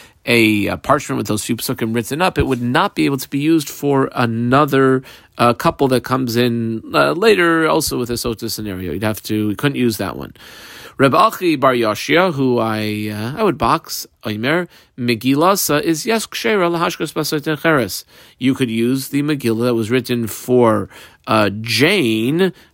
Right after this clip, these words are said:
Jane Smith, to use for, uh, Sue Jones. In other words, uh, one woman's Megillah, for whatever reason, wasn't, um, erased off and used. It could be used for another, uh, Sota case that presents itself. Should we then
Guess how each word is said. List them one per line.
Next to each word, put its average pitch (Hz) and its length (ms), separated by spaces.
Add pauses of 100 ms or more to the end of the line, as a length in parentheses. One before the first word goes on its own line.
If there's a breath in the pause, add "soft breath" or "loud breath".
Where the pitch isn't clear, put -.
(100)
Jane 120 340
Smith, 131 460
to - 160
use 208 260
for, 170 480
uh, 151 320
Sue 170 460
Jones. 113 720
In 135 100
other 143 160
words, 147 400
uh, 120 160
one 135 400
woman's 123 400
Megillah, 139 320
for - 100
whatever 127 140
reason, 117 180
wasn't, 113 380 (500 soft breath)
um, 92 1300
erased 117 380
off 113 160
and 107 80
used. 170 300
It 160 60
could 151 100
be 147 80
used 127 260
for 127 120
another, 113 440 (220)
uh, 104 140
Sota 104 360
case 127 160
that 110 80
presents 104 320
itself. - 380 (720 loud breath)
Should - 380
we 202 340
then 143 360